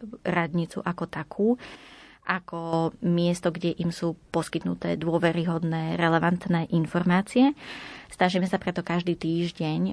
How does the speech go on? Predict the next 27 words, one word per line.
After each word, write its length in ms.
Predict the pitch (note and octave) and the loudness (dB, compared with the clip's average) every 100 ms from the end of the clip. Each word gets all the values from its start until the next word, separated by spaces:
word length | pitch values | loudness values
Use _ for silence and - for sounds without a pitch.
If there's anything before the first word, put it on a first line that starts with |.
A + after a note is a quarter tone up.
| - | -4
o, 300 | E3+ D#3 - | -4 -4 -4
organizovať 560 | E3 E3+ E3 E3 E3 D#3+ | -6 -2 0 0 -4 -4
jedno 300 | E3+ E3 D#3+ | 0 0 0
informačné 640 | E3+ D#3+ E3+ E3+ E3 G3+ F3+ | -2 -2 -2 -2 0 -2 -2
stretnutie. 580 | - D3 F#3 G#3 C4 | -6 -6 -6 -2 2
Napríklad 640 | A#3+ F#3+ E3 - D#3+ D#3 - | 2 2 -2 -4 -6 -6 -4
tento 260 | E3+ D#3+ - | -2 -2 -2
týždeň 380 | - D#3+ E3 D#3 | -4 -4 -4 -4
v 60 | |
stredu 440 | - - D3+ D#3 E3 | -8 -6 -4 -2 -4
o 140 | E3+ | -4
jednej 720 | D#3 D#3 D3+ D3+ D#3+ F3+ A#3 - - - - | -2 0 0 -2 0 2 2 0 -14 -14 -4
bude 180 | - E3+ | 0 0
prebiehať 460 | - E3 D#3+ D#3 - | 0 0 0 -2 -2
stretnutie 420 | D#3+ - D#3 D#3+ | -4 -2 -2 0
zamerané 460 | D#3+ D#3 D#3+ D3+ D3+ | 0 2 2 0 0
práve 340 | - D3+ D#3 | 2 2 2
na 140 | D#3 | 0
zápisy 640 | D#3+ D3+ D3+ D3+ - D#3+ D3+ | 0 -2 -2 -4 -4 -6 -2
do 500 | D3+ D3 D3 D3 D#3 | -2 -2 -4 -4 -4
materských 560 | E3 C#3+ D3+ F3 - D#3 | -2 -2 -2 -6 -4 -4
základných 560 | D3+ - D#3+ D#3 D#3+ - | -2 -2 -2 -2 -4 -6
a 60 | |
stredných 480 | D#3 D#3+ D#3 F#3+ G#3 | -6 -4 0 0 -2
škôl, 380 | - C4+ C#4 D4+ - - - - _ | 0 4 4 4 -4 -16 -16 -20 _
ako 380 | D#3+ - - - | -6 -4 -6 -4
aj, 300 | D3+ D3+ | -2 0